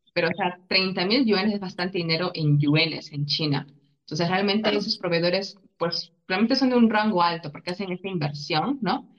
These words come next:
Para simplemente poder estar ahí, exhibir sus productos y, pues,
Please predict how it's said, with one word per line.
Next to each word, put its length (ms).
Para 140
simplemente 500
poder 200
estar 240
ahí, 320
exhibir 280
sus 120
productos 580
y, 60
pues, 420